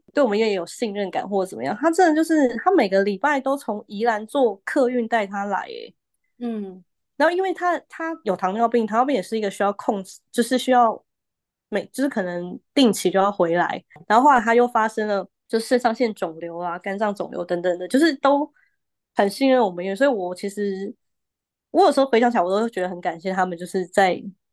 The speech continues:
Speaker 1: 就是，哎，对我的信任这样子。在我，哎，也算是刚开始执业的时候，就这样子一直不离不弃，这样子就一直在我们医院就好好治疗。而且主人虽然，
Speaker 2: 嗯。
Speaker 1: 而且他们还远从宜兰来，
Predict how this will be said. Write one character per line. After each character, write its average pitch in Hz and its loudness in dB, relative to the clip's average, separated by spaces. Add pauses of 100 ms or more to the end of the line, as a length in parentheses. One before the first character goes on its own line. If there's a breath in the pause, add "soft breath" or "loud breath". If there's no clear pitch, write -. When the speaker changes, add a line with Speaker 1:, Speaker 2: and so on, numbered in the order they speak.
(240)
Speaker 1:
就 226 4
是， 226 6
哎， - 2
对 233 4
我 175 0
的 180 -6
信 180 -8
任 175 -4
这 175 -4
样 170 -6
子。 - -12 (200)
在 302 4
我， 180 -6
哎， 269 -6
也 208 -10
算 269 -4
是 254 -4 (120)
刚 226 0
开 240 0
始 214 -6
执 175 -8
业 208 4
的 180 -2
时 170 -6
候， 185 2 (140)
就 240 6
这 226 2
样 202 -2
子 196 -6
一 214 -6
直 196 -12
不 185 -4
离 175 -8
不 165 -10
弃， 185 -2
这 175 -2
样 180 2
子 175 -6
就 - 0
一 233 4
直 - -8
在 202 2
我 175 0
们 170 -8
医 175 -6
院 185 0
就 180 -2
好 175 -2
好 175 -2
治 180 -4
疗。 - -8
而 202 4
且 233 6
主 190 2
人 190 -2
虽 - 2
然， 233 4
Speaker 2:
嗯。 220 -4 (160)
Speaker 1:
而 254 0
且 277 0
他 247 -2
们 254 -4
还 208 -12
远 202 -12
从 180 -12
宜 180 -12
兰 180 2
来， 175 -2